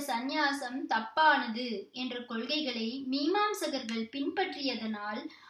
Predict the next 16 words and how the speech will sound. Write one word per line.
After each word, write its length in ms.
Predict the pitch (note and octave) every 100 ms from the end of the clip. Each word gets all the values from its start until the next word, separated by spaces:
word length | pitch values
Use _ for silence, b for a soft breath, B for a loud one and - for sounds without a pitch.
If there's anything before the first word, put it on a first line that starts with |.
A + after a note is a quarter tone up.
| B
அவர்களையும் 800 | G#3+ B3+ F#4 G4 F#4+ D4+ C4 C#4+ D4+
ஆச்சாரியால் 800 | A#3+ - D#4 C4+ A#3+ A3+ G#3+ C#4
கண்டனம் 480 | D4 A#3 A#3 C4+ D4
பண்ணினார். 500 | D4+ A#3 A3 G3+ F#3+ _ b b -
மீமாம்சகர்களில் 1160 | C4+ C#4+ D#4+ D#4 D#4+ C#4+ B3+ A3+ A#3 A#3 C4+ D#4
குமாரில 640 | C#4+ C#4+ E4+ A#4+ A4 D#4+
பட்டர், 540 | A#3 A#3+ - A#3+ A#3+ B3+ - B B B3+
மண்டன 460 | B3 C#4+ D4+ F#4+ F#4+
மிஸ்ரர் 640 | D#4 C#4+ - B3 B3 C#4 C#4
இருவரும் 580 | C#4 E4 F4+ D#4 B3+ C#4+
முக்கியமானவர்கள். 920 | D#4+ - E4 E4 C4+ A#3 G#3+ G3 G3 F#3 - B B -
இவர்களில் 600 | B3+ C#4+ D4 C4 B3 C4+ C#4+
குமாரில 560 | C#4+ D4+ F#4 A4+ G4 C4+
பட்டரின் 560 | C#4 C#4 C4 B3+ C#4+ C#4+
அந்திம 480 | B3 C#4 F#4 G#4 G4+
காலத்தில் 680 | D4+ C#4 A#3 A3 A#3+ A#3